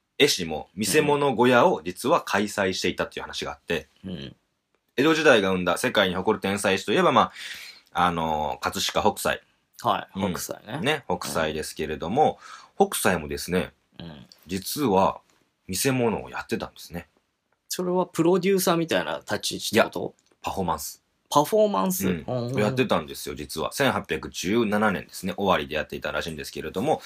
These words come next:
Speaker 2: うん。
Speaker 1: 名古屋に滞在していた北斎はですね、百二十畳敷きの
Speaker 2: うん。
Speaker 1: 巨大な紙に即興でだるまを描くという途方もないパフォーマンスを行った。
Speaker 2: おー。
Speaker 1: 百二十畳っすよ。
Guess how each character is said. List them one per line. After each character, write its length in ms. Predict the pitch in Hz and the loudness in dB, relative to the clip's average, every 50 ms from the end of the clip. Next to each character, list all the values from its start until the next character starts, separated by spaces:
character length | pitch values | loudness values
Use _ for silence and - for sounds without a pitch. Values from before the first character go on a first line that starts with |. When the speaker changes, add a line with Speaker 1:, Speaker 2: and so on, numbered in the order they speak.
| - | -8
Speaker 2:
う 20 | 101 | -8
ん。 180 | 101 90 - - | -6 -8 -8 -4
Speaker 1:
名 160 | 131 156 175 | 0 2 2
古 140 | 170 156 147 | 4 4 4
屋 80 | 127 113 | 4 4
に 100 | 104 90 | 2 0
滞 240 | - 107 107 104 101 | 2 4 4 4 4
在 220 | 92 101 98 98 | 4 2 2 2
し 100 | 92 - | 0 -2
て 180 | - - 98 95 | -2 -2 0 0
い 100 | 92 92 | 0 -2
た 80 | 127 117 | -2 0
北 180 | 123 123 - | 0 0 0
斎 140 | - 107 90 | 2 2 2
は 60 | 78 | 2
で 100 | 76 73 | 2 -2
す 100 | - - | -6 -6
ね、 140 | 80 76 71 | -8 -8 -8
百 340 | - - - - - 175 185 | -6 -6 -6 -2 2 2 4
二 180 | 175 180 180 | 6 4 4
十 320 | 147 147 170 180 180 175 165 | 4 4 4 4 4 4 2
畳 300 | 139 151 160 160 156 143 | 2 2 4 4 4 2
敷 120 | 135 139 | 0 -2
き 120 | 135 147 143 | -4 -2 0
の 300 | 143 135 107 - - _ _ _ - | 2 2 2 2 0 _ _ _ -10
Speaker 2:
う 60 | 120 | -8
ん。 100 | 120 107 90 - - - - - | -6 -6 -8 -10 -14 -20 -14 -4
Speaker 1:
巨 120 | - - | 0 2
大 240 | 110 147 156 151 151 | 6 8 8 8 6
な 140 | 151 147 139 | 4 2 2
紙 260 | - 139 131 139 131 | 4 4 2 4 2
に 100 | 107 87 | 0 -2
即 300 | - - - 117 113 - _ _ - | 0 2 2 2 2 2 _ _ 2
興 180 | 147 147 151 | 4 4 6
で 100 | - 131 | 4 4
だ 220 | 90 - - 95 110 | 2 2 2 2 2
る 160 | 131 156 151 | 4 2 4
ま 220 | 151 147 147 147 | 6 8 8 8
を 80 | 139 - | 8 6
描 140 | - 143 143 | 4 2 2
く 100 | - 107 | 0 -4
と 160 | - 101 92 | 0 2 4
い 80 | 98 95 | 4 4
う 60 | 90 | 2
途 160 | 90 - 113 107 | 2 4 2 4
方 240 | - 143 156 160 | 4 6 4 4
も 100 | 156 151 | 4 4
な 100 | 156 156 123 | 4 4 4
い 80 | 87 | 2
パ 200 | - - 90 85 | 2 2 0 0
フ 160 | 82 - 92 87 | 2 2 0 0
ォ 40 | |
ー 20 | 85 | 0
マ 120 | 82 80 78 | 0 -2 -2
ン 20 | |
ス 160 | - - - 69 | -4 -8 -10 -10
を 60 | 67 | -10
行 100 | - 73 | -10 -12
っ 40 | - | -16
た。 180 | - _ _ - - | -16 _ _ -6 -2
Speaker 2:
お 580 | 117 123 127 127 123 127 123 123 117 113 95 | 0 2 2 2 2 2 2 2 2 2 0
ー。 40 | - - _ _ _ _ _ _ _ _ _ _ | -2 -6 _ _ _ _ _ _ _ _ _ _
Speaker 1:
百 380 | - - - - - - - 285 | -6 -4 -2 -2 -2 0 0 0
二 160 | 233 349 370 | 0 0 -4
十 200 | 370 - - 311 | -4 0 2 4
畳 200 | 294 - - - | 4 4 2 0
っ 20 | - | 0
す 160 | - - - | -4 -6 -8
よ。 160 | 67 - - | -8 -10 -12